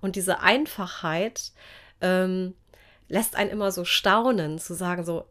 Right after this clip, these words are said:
"Echt, so einfach ist es? So einfach geht's?" Ja. Und das möchte ich gerne mit dir heute einmal teilen. Und ich möchte dich einladen, ähm, es dir vielleicht auch bequem zu machen, jetzt einmal kurz die Augen zu schließen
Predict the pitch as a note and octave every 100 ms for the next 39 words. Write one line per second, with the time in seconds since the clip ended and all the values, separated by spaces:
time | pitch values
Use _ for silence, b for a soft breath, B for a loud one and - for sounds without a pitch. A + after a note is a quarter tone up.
0 | _ _ F#3 F3+ - G3 C#3+ G3+ C#4 C4+
1 | C#4+ E4 - - _ F3+ G3+ - - A#3+
2 | B3 - B3 C4+ - - _ - A#2+ B2+
3 | - - _ _ _ B B - G3+ G#3
4 | G#3+ - F#3+ E3+ F3 F3 E3+ - E3 E3
5 | D#3 - D3+ D#3 D#3 - C3 C3 C#3 D3
6 | E3+ E3+ G#3 - - - - D3 G3+ B3+
7 | B3+ C4+ D4 D#4 E4+ B B B B B
8 | - F#3 F3+ F3+ F3+ - - F3+ F3 D3
9 | D3 - G#3+ - F3 - A3 C4 C4 -
10 | A3 G#3 G3+ G#3+ G#3 G#3 B B B B
11 | B B B _ _ - G3+ A3 - -
12 | - F#3 F3+ - - A#3 A3+ A3+ - -
13 | A#3 F3+ F#3+ F#3+ F3 - - - F3+ G3+
14 | A3+ - B3+ C#4+